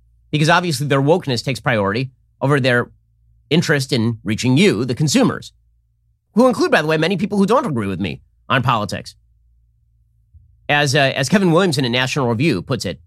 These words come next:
he says, All of these people, you know, who listen to my show, they do buy reasonably priced eyewear. They've bought eyewear at the Warby Parker store, at North Park Center in Dallas, at the Warby Parker Boutique in the Woodlands in Addison, at West Bend in Fort Worth,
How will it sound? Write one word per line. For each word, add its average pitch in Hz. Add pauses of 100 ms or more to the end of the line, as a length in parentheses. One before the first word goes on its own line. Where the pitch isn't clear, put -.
(580)
he 139
says, 135 (600)
All 233
of 269
these 214
people, 208 (420)
you 120
know, 120
who 143
listen 165
to 170
my 156
show, 160
they 147
do 185
buy 165
reasonably 165
priced 147
eyewear. 110 (800)
They've 156
bought 208
eyewear 95
at 127
the 160
Warby 190
Parker 165
store, 190
at 110
North 143
Park 143
Center 190
in 110
Dallas, 165
at 117
the 120
Warby 165
Parker 151
Boutique 120 (180)
in 98
the 120
Woodlands 170
in 139
Addison, 151
at 104
West 160
Bend 165
in 127
Fort 131
Worth, 180